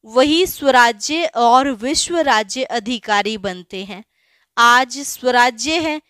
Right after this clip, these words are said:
कल विश्व का राज्य होगा। आजकल की बात है,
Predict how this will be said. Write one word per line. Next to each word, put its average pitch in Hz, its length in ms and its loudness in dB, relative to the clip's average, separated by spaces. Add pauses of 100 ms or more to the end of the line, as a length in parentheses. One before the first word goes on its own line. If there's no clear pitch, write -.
(220)
कल 277 200 -2
विश्व 277 500 -2
का 269 160 0
राज्य 208 420 0
होगा। 196 440 -10 (480)
आजकल 311 680 2
की 330 200 -6
बात 190 400 -2
है, 220 240 -14